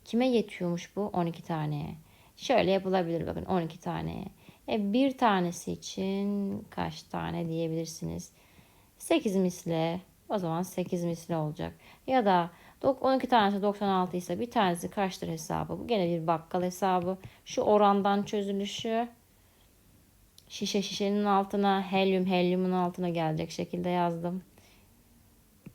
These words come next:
Buradan da sekiz tane olduğunu bulabiliriz.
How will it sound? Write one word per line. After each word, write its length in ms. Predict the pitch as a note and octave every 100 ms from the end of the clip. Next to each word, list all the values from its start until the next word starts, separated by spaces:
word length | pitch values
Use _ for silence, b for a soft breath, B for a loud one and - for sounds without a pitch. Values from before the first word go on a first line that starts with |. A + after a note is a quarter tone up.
| _ _ _ _ _ _ _
Buradan 400 | B3+ G3+ F3 E3
da 160 | E3 E3+
sekiz 440 | - C4 - A#3
tane 280 | - F3+ F3
olduğunu 360 | G3 F3+ F3 F3+
bulabiliriz. 580 | F3 E3 E3 E3+ -